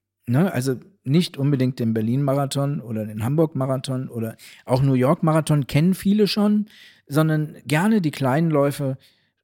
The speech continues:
Schreibt sie uns, ähm, wir machen dann gerne Werbung dafür.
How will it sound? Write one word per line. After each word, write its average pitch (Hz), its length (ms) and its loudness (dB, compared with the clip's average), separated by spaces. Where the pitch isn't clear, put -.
Schreibt 131 400 0
sie 190 160 0
uns, 151 560 -2
ähm, 127 520 -2
wir 139 200 0
machen 143 260 -2
dann 123 140 0
gerne 117 300 0
Werbung 95 340 -10
dafür. - 260 -20